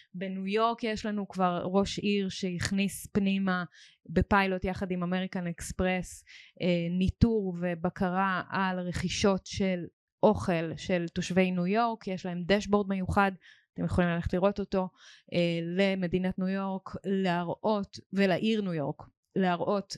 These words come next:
מה ההתפלגות של פליטות הפחמן של ניו יורק, בין אם זה רכישת בגדים, ב-, ב-, בנייה של בניינים, אה,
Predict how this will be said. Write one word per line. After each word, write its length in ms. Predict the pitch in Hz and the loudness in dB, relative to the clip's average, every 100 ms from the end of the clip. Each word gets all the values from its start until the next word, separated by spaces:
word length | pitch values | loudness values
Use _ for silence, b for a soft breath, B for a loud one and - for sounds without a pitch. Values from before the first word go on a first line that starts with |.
| - | -8
מה 440 | 202 196 196 208 208 | -2 2 2 2 0
ההתפלגות 800 | 202 180 180 - 190 175 196 202 | -2 -2 -4 0 0 2 2 2
של 160 | - 180 | 0 -4
פליטות 360 | - 185 185 | -2 -2 -2
הפחמן 400 | 180 - - 196 | -2 -4 0 0
של 120 | 196 190 | 0 -2
ניו 180 | 175 | 0
יורק, 320 | 180 196 190 - B B B - | 0 0 0 -6 B B B 0
בין 140 | 190 | 2
אם 80 | 185 | 2
זה 100 | 180 | 2
רכישת 460 | 175 - 170 185 170 | 2 -2 2 2 2
בגדים, 680 | 165 190 170 190 262 214 175 156 | 0 2 4 4 2 0 -2 0
ב-, 80 | |
ב-, 460 | 196 - 175 180 175 180 165 | 0 0 -4 -2 -2 -6 -2
בנייה 500 | 175 180 185 202 202 | 2 4 4 4 2
של 180 | - 185 | 0 0
בניינים, 800 | 175 175 165 208 262 240 208 | 0 0 0 2 2 0 -4
אה, 60 | 190 | -6